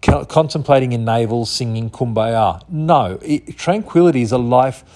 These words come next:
that's a virtuous life that's lived in accordance with how you want to live your life. And I don't think that any of us want to live a, an eighteen-hour-a-day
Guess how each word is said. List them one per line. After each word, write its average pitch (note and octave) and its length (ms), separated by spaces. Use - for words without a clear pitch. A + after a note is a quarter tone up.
that's - 200
a C#3 40
virtuous C3+ 640
life A2 280
that's - 300
lived C3+ 320
in B2+ 100
accordance A#2+ 600
with A#2+ 160
how B2 200
you A#2 240
want G#2+ 260
to - 100
live G#2 200
your G2+ 180
life. A2 460
And B2+ 440
I D3 140
don't F#3 440
think - 380
that - 280
any D3+ 280
of G#2 180
us - 300
want C#3 580
to B2+ 200
live A#2+ 560
a, A#2 440
an A#2+ 160
eighteen-hour-a-day A#2+ 1600